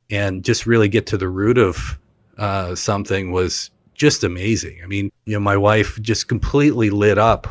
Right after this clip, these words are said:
when we started visualizing the future and some of the things that, that we wanted to do and that we're likely to be able to do.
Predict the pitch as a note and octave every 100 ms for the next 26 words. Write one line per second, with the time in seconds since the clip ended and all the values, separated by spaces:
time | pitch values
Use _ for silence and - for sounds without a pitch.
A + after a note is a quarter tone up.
0 | - G2+ G2+ G2 - G2+ F#2+ F2+ G2+ F#2+
1 | F#2+ F#2 F2 F2+ F2+ - G2 - F#2+ F#2
2 | F2+ F#2+ F2+ F2+ G2 F#2+ F2+ F2+ F2 -
3 | - - - G#2+ G2 A2 G2+ G2+ G2+ F#2+
4 | F2+ G2+ G2 G2 F2+ F2+ F2 F#2 F#2 F2+
5 | - F2+ F2+ F#2 F2+ F2+ - F#2 F#2+ F#2
6 | E2+